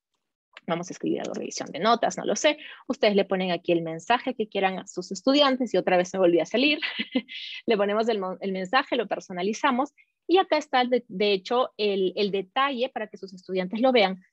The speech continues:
Si ustedes no lo quieren compartir, pues está bien. Digamos, solamente quiero que mi estudiante vea la nota, no sé, la nota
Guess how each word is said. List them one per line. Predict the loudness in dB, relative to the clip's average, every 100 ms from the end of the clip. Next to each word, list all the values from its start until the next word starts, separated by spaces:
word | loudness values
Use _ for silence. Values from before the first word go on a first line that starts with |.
| _
Si | 0
ustedes | 0 4 4 4
no | 0
lo | 2
quieren | 2 0
compartir, | 0 -2 0 -2 -4 -4
pues | -4
está | -4 -4
bien. | -6 -6 -8
Digamos, | -6 -4 0
solamente | 2 2 2 0
quiero | 2 0
que | 0
mi | -8
estudiante | -10 -6 -4 -2 -2
vea | 2 4
la | 2
nota, | -2 0 4 4 4 _ _ -2
no | 0
sé, | 2 -2 -2 2
la | 4
nota | 4 2 4 6 6 2 0 0 0 -2 -8